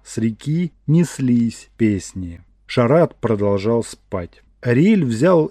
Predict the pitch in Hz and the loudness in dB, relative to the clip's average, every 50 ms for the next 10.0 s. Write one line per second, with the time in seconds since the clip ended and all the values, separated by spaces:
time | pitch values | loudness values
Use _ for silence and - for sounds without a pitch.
0 | _ - 139 131 120 117 120 123 127 139 170 196 196 160 139 143 139 120 - - | _ -2 0 0 2 2 4 4 4 4 2 2 0 0 0 -2 -2 -2 0 0
1 | 170 147 151 151 135 123 117 107 113 123 139 175 208 214 202 190 190 180 165 - | 2 2 2 0 0 -2 -2 0 0 2 2 4 4 4 4 4 2 0 -2 -2
2 | _ - 143 143 151 190 202 185 - - 170 160 156 156 156 143 - 160 165 165 | _ 2 4 4 4 4 2 2 2 2 2 2 4 2 2 0 2 4 4 4
3 | 180 185 160 123 - - 113 110 110 117 123 120 113 113 107 - - - 151 170 | 6 4 4 2 0 0 0 2 4 4 4 4 4 2 0 -2 -2 -2 0 2
4 | 175 147 117 - - - 151 180 180 156 147 135 127 120 107 104 113 123 160 180 | 2 2 0 -2 -4 0 2 2 2 2 2 2 0 0 0 0 0 0 0 0
5 | 156 - - 147 165 - - 139 147 151 151 151 156 151 143 123 113 107 101 95 | 0 -4 -6 -6 -6 -2 0 2 2 4 4 4 4 4 4 2 2 0 -2 -4
6 | 87 80 80 - _ _ _ _ _ - 104 104 101 110 151 180 - - 107 101 | -6 -6 -8 -12 _ _ _ _ _ -10 -6 -4 0 0 0 0 2 0 -2 -2
7 | 95 104 107 - - 110 107 101 110 104 - - - - - 139 139 165 175 175 | -2 -4 -4 -2 -2 -2 0 0 -2 -4 -6 -10 -12 -8 -4 0 2 2 2 2
8 | 170 170 165 151 135 - _ - 117 139 160 135 127 127 143 143 143 139 135 131 | 2 2 0 -2 -4 -8 _ -4 0 0 2 2 2 2 2 4 4 4 4 4
9 | 123 120 117 117 110 110 113 113 117 120 113 104 98 92 90 82 - - - | 4 2 2 0 -2 -4 -2 2 4 4 4 4 2 -2 -4 -6 -8 -14 -20